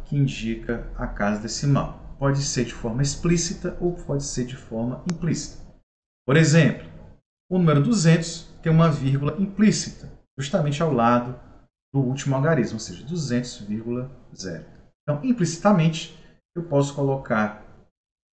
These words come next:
uma casa decimal ou posso colocar quantas casas decimais eu queira. Porém, quando temos números menores do que um, como é o caso de zero vírgula duzentos, essa vírgula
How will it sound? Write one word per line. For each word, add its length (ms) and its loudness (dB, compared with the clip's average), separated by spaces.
uma 200 0
casa 200 0
decimal 880 -2
ou 140 -4
posso 240 -2
colocar 480 -2
quantas 340 0
casas 360 2
decimais 560 -4
eu 120 -4
queira. 380 2
Porém, 440 4
quando 200 0
temos 320 4
números 440 2
menores 440 -2
do 80 -10
que 180 0
um, 240 0
como 140 -8
é 20 -4
o 60 -6
caso 280 -6
de 80 -12
zero 320 -2
vírgula 380 -14
duzentos, 560 -2
essa 240 -2
vírgula 640 0